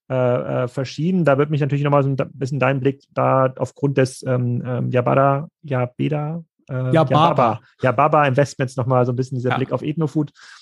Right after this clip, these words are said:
Speaker 1: äh, äh, interessieren. Bedanke mich schon mal für deine Zeit, für die vielen
Speaker 2: Mhm.
Speaker 1: Folgen hier.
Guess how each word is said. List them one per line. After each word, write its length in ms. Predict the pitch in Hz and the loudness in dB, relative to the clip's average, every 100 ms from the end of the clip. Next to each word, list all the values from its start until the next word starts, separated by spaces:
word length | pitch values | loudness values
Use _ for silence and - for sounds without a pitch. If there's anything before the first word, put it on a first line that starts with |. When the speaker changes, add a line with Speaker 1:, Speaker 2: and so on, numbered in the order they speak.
| _ - | _ -2
Speaker 1:
äh, 60 | |
äh, 880 | 147 139 135 139 - 143 135 135 131 | 2 2 2 0 0 0 2 0 -2
interessieren. 460 | 139 143 131 147 135 | -6 -6 -2 -2 -2
Bedanke 360 | 131 220 247 | 0 0 0
mich 160 | 226 220 | 0 0
schon 140 | 220 | 2
mal 240 | 214 214 214 | 2 2 2
für 140 | 196 | 0
deine 220 | 185 175 | 0 -2
Zeit, 420 | 175 175 214 285 - | -2 -2 -2 -6 -8
für 160 | 190 | -6
die 120 | 185 | -6
vielen 280 | 175 - 185 | 0 2 2
Speaker 2:
Mhm. 40 | 175 | 2
Speaker 1:
Folgen 320 | 180 208 208 | 0 -2 -2
hier. 360 | 190 202 202 | 0 0 0